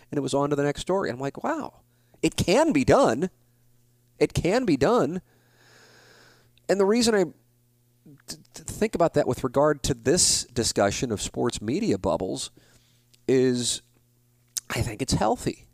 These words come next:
And I know it can be done, but I think the reason it's not being done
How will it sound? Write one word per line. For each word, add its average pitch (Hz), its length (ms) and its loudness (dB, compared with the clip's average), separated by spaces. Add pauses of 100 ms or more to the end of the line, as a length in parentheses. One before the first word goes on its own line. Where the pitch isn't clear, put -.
(640)
And 127 100 0
I 123 60 2
know 139 160 2
it - 80 -4
can 226 300 -2
be 190 120 -4
done, 113 300 0 (240)
but 131 180 2
I 135 120 4
think - 840 -4 (160)
the 131 100 0
reason 139 340 2
it's 113 280 -2
not 135 500 -2
being 95 400 -2
done 90 440 -6